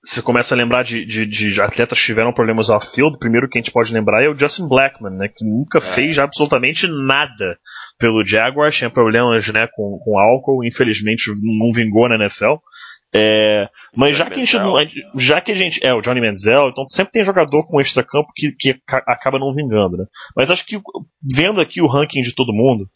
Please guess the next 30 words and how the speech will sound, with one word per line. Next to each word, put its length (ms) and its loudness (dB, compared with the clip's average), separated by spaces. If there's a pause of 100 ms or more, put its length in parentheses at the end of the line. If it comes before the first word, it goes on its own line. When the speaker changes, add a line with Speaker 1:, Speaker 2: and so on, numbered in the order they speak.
(140)
Speaker 1:
acho 160 0
que 60 -4
a 40 0
pergunta 340 0
principal 360 0
que 60 -4
eu 60 0
vou 40 -4
fazer, 200 0
que 60 -2
é 20 2
a 40 -8
primeira, 460 0
é: 320 2 (220)
por 180 0
que 140 2
que 160 -2
o 120 -2
Cortland 420 0
Sutton 440 0
ficou 340 0
de 120 0
fora 340 0
do 100 -16
teu, 160 2 (240)
do 140 -4
teu 140 0
top 180 2
cinco, 260 -2
David? 300 -2